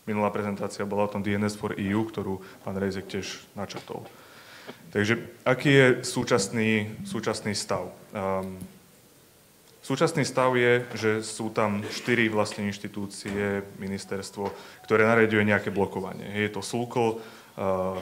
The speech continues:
Ministerstvo financií Českej republiky, ehm, Ústav pro, ehm, štátnu kontrolu veterinárnych, ehm, biopreparátu a liečiv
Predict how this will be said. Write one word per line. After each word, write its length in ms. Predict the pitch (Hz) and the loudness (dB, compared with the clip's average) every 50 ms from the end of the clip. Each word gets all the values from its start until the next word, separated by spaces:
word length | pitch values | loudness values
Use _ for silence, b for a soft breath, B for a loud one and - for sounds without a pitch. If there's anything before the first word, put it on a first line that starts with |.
| - - | -8 -2
Ministerstvo 640 | 110 113 120 113 - 123 113 110 - - - 113 104 | 0 0 0 2 2 0 0 0 -2 -4 -2 -2 -2
financií 480 | 104 - 117 110 110 107 104 - 110 101 | 0 0 2 2 2 2 2 -2 -4 -4
Českej 320 | - 104 - - 110 104 | -4 -6 -6 -2 -2 -2
republiky, 720 | 101 - 107 98 101 101 98 98 - 110 101 98 98 101 | 0 0 -4 -4 -2 -4 -4 -4 -2 -2 -2 -2 -2 -4
ehm, 480 | 107 - 101 95 95 95 92 92 92 113 | -6 -8 -6 -4 -4 -4 -4 -4 -4 -4
Ústav 400 | 117 117 - - 127 113 110 113 | -4 -6 -2 -2 0 0 0 0
pro, 320 | 110 110 104 104 104 107 | 2 2 4 4 4 2
ehm, 0 | 104 - - - 104 101 101 101 95 - | 0 -4 -10 -8 -6 -4 -4 -4 -6 -6
štátnu 320 | - - 104 101 - 113 | -2 -2 -2 -2 -2 -6
kontrolu 400 | - 110 104 101 101 104 101 98 | -6 -4 -4 -4 -4 -2 -4 -2
veterinárnych, 800 | 98 101 98 - 107 101 101 98 98 98 98 98 98 95 - - | -2 -2 -2 -2 -2 -2 -2 -4 -4 -4 -4 -8 -8 -8 -8 -8
ehm, 320 | 104 98 98 98 95 95 95 104 - - - - - - - - - - - - - - - - | -6 -2 -2 -2 -2 -4 -6 -2 -2 -2 -2 -2 -10 -16 -18 -20 -20 -20 -20 -20 -18 -16 -6 0
biopreparátu 800 | 113 113 110 110 110 110 107 - 101 101 101 95 - - 101 98 98 - | 4 4 4 4 2 -2 -2 -2 -2 -2 -2 -4 -6 -10 -10 -10 -10 -10
a 120 | 95 98 95 | -10 -8 -4
liečiv 400 | 104 110 113 - - 135 127 127 | -2 -2 -2 0 0 0 0 0